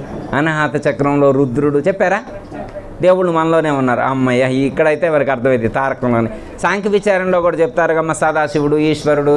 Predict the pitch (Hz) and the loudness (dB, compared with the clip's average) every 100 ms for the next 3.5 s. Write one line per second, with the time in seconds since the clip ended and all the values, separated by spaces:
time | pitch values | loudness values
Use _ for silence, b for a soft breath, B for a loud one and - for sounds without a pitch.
0 | 151 139 139 143 147 151 139 151 147 143 | 2 0 0 2 2 2 -2 -2 2 2
1 | 131 143 151 147 139 139 B B B 147 | 2 0 0 0 0 -4 B B B 0
2 | 156 151 151 156 143 143 151 151 147 147 | 2 2 2 0 0 2 2 2 2 2
3 | 143 143 143 139 143 | 2 2 2 2 2